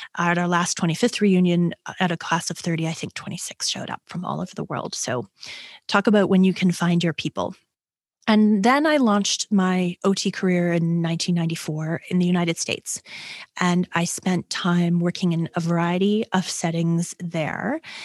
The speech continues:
and then returning to Canada, back to Toronto. I had pretty typical clinical roles at that time, and very quickly was starting to feel like maybe O T wasn't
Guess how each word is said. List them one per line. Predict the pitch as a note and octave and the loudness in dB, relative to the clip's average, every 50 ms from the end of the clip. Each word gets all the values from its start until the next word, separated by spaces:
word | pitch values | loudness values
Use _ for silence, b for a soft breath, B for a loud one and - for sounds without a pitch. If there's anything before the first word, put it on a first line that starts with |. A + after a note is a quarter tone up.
| B B B B B - | B B B B B 0
and | F#3 F#3 F#3 G3 F#3 | 2 4 6 6 6
then | F3+ F#3+ F#3 F#3 | 6 4 4 4
returning | F3+ F#3 - - - F3 E3 E3+ E3+ E3+ E3 - - - | 2 2 0 0 0 0 0 2 2 0 -2 -4 -6 -6
to | - - - E3+ E3+ E3 E3+ | -6 -4 -2 -2 -2 -2 -4
Canada, | - - - D#4 C4+ G3 F3+ E3+ - - _ | -4 -2 0 0 2 0 0 -4 -6 -6 _
back | D3+ D#3+ - - | -6 -6 -6 -6
to | - D#3 | -6 -6
Toronto. | - - - D3 C#3+ D3+ - - - - - _ _ _ _ _ _ _ _ _ | -4 -4 -4 -4 -6 -6 -6 -6 -8 -10 -12 _ _ _ _ _ _ _ _ _
I | - G#3 G3+ | 0 2 2
had | G#3+ G3+ A3 A3 A3 G3 - _ _ _ _ _ _ _ - | 2 2 2 2 0 0 -4 _ _ _ _ _ _ _ -4
pretty | - D#4 D#4+ F4 | 0 2 2 2
typical | E4+ - - - A#3+ A#3+ A3+ - - - G#3+ G3+ G3+ G3 F#3+ F#3+ F#3+ F3+ - _ | 2 0 -2 -2 -2 -2 -2 -4 -2 0 0 2 4 4 2 2 0 -2 -6 _
clinical | - - - G3+ G3+ G3 - - F#3+ F#3 E3+ | -6 0 2 4 4 4 2 0 0 0 0
roles | E3 E3 E3 D#3 D3+ D#3 D#3+ D#3+ E3+ - - - - - _ _ _ _ _ _ _ | 0 0 -2 -2 -2 -2 -4 -4 -4 -6 -6 -8 -10 -12 _ _ _ _ _ _ _
at | F#3 F3+ F3+ - | -4 -4 -2 -2
that | F#3 E3 - | -2 -2 -2
time, | - - - D3+ C#3 - - - - B B B B B B B B B _ _ - | -4 -4 -4 -4 -6 -6 -10 -14 -18 B B B B B B B B B _ _ 2
and | G#3 G#3+ G#3 G#3+ F#3+ | 4 4 4 4 2
very | G3+ F#3 B3+ E4+ G4 | 2 4 4 4 2
quickly | - - C#4 C4 - A#3 A#3 A3+ A3+ | 2 -2 -2 -2 2 2 2 4 4
was | G#3+ F#3+ - | 2 2 0
starting | - - G3 F#3+ F#3 F#3 F#3 | 2 2 2 4 4 2 2
to | F3+ | 0
feel | - - F#3 F3+ F3+ F3 | -2 -2 -2 0 0 0
like | F3 E3 E3 - | 0 -2 0 0
maybe | F#3 E3+ E3+ F3 F3 F#3+ F#3+ F#3 - - | 2 2 4 4 2 2 2 2 0 0
O | F3+ F3 F3+ | -2 -2 -2
T | - - - E3+ E3+ E3+ E3+ | -2 -4 -4 -2 -2 -2 0
wasn't | D#3+ D#3 D3 D3+ - E3 E3 | -2 -2 -4 -4 -4 -4 -4